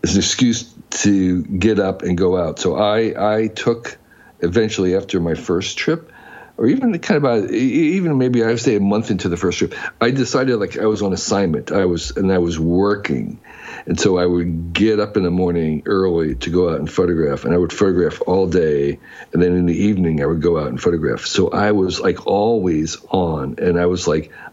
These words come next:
"I'm on assignment. I have to see everything. I have to record this." And, um, that kind of, um, a drive to, like, so I didn't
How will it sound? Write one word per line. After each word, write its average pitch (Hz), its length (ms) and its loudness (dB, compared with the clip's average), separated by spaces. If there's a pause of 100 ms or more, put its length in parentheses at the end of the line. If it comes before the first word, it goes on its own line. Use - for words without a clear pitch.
"I'm 113 240 2
on 98 180 0
assignment. 78 680 -2 (360)
I - 120 -2
have 98 200 0
to 85 100 -2
see - 440 0
everything. 85 540 0
I 87 60 2
have 92 140 0
to 85 120 0
record 87 880 0 (720)
this." - 680 0 (380)
And, 87 500 2 (200)
um, 87 380 0 (360)
that 92 380 0
kind 92 300 0
of, 85 180 0
um, 78 460 0 (360)
a 87 80 0
drive 82 920 0
to, 85 720 0
like, 82 560 -2 (320)
so 107 260 2
I 117 40 0
didn't 123 340 0